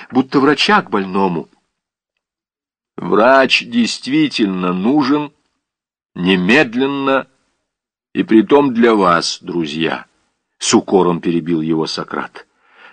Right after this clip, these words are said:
«Из страха за меня вы совсем потеряли голову. Однако шутки в сторону, обсудим доводы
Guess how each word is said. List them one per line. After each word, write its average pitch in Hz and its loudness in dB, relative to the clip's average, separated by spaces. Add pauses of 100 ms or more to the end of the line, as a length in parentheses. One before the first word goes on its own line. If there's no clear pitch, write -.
(120)
«Из - 4
страха 165 2
за 113 2
меня 151 0
вы 135 2
совсем 139 -2
потеряли 85 -4
голову. 69 -6 (800)
Однако 202 2
шутки - -2
в - -6
сторону, 156 -2 (720)
обсудим 180 0
доводы 87 -2